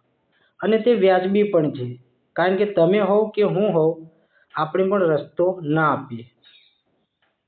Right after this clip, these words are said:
કાલ ઉઠીને કોઈ પૂર્વ દિશામાં રસ્તો માગશે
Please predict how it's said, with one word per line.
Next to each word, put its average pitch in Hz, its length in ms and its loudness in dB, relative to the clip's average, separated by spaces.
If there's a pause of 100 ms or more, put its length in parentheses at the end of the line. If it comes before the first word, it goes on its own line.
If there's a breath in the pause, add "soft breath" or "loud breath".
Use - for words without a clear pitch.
(800)
કાલ 202 220 4
ઉઠીને 214 360 2
કોઈ 220 320 4 (160)
પૂર્વ 185 260 4
દિશામાં 202 680 0 (540)
રસ્તો 190 340 2
માગશે 196 420 0